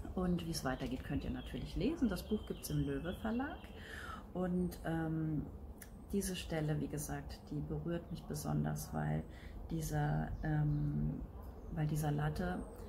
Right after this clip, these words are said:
der ist wirklich so ein herzensguter Mensch und der meint es so ehrlich mit ihr. Und,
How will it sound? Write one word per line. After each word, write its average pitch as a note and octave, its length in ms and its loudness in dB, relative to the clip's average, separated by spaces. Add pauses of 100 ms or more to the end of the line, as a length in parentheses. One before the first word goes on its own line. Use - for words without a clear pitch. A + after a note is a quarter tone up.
(340)
der E3 100 0
ist D#3 220 -2
wirklich D#3+ 560 -2 (640)
so - 140 2
ein E3 120 6
herzensguter E3+ 680 2
Mensch F#3 340 6
und D3+ 140 2
der D3 80 2
meint D3 320 2
es E3+ 120 0
so D#3+ 100 0
ehrlich D#3+ 400 2
mit C#3+ 220 2
ihr. C#3 260 2 (560)
Und, D3 460 4